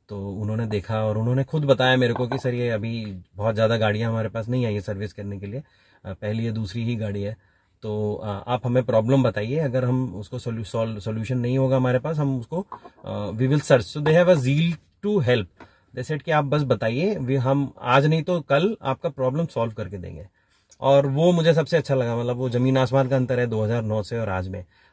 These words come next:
तो मेरे ख्याल से, अ, I think, अ, तो बहुत comfort मिला, अ, after first service कि यस,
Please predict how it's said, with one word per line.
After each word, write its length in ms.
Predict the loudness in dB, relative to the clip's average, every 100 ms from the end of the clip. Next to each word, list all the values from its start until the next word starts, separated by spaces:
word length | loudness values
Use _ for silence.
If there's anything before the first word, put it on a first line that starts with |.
| _
तो 60 | -2
मेरे 160 | 0
ख्याल 160 | 0 0
से, 240 | 0 -2
अ, 80 | -2 -2 -4 -6 -8 -12
I 40 |
think, 180 | -10 -10
अ, 400 | -12 -14 -10 -8 -10 -12 -20 _ -20 -20 -12
तो 240 | -10 -10 -12
बहुत 300 | 2 4 4
comfort 320 | 2 2 2
मिला, 280 | 2 0 -2 _ _ _
अ, 360 | -10 -8 -6 -6
after 220 | -4 -6
first 280 | -4 -4 -4
service 260 | -4 -4 -6
कि 440 | -10 -10 -10 -8
यस, 400 | -6 -6 -8 -20